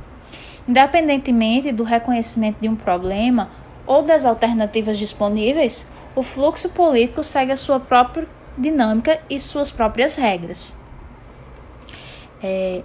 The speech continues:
e em determinadas circunstâncias, esses três fluxos vão convergir, né, e acontecer ao mesmo tempo, gerando uma oportunidade de mudança na agenda governamental.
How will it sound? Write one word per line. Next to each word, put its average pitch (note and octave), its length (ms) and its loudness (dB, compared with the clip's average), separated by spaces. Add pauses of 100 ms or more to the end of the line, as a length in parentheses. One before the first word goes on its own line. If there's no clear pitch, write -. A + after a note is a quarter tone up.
(100)
e A3+ 380 0
em C4 140 0
determinadas E4 600 2
circunstâncias, C#4 1200 -2 (540)
esses C4 340 -2
três D4 300 4
fluxos C4+ 340 -4
vão B3+ 180 2
convergir, B3+ 920 2 (220)
né, A3+ 380 2 (300)
e B3 60 2
acontecer B3+ 580 2
ao A#3 120 6
mesmo C4 320 2
tempo, B3+ 600 -4 (460)
gerando C#4+ 560 0
uma F4 160 4
oportunidade E4+ 720 0
de D#4 80 -4
mudança D#4 640 -2 (180)
na C#4+ 200 2
agenda B3+ 320 2
governamental. C4+ 840 -2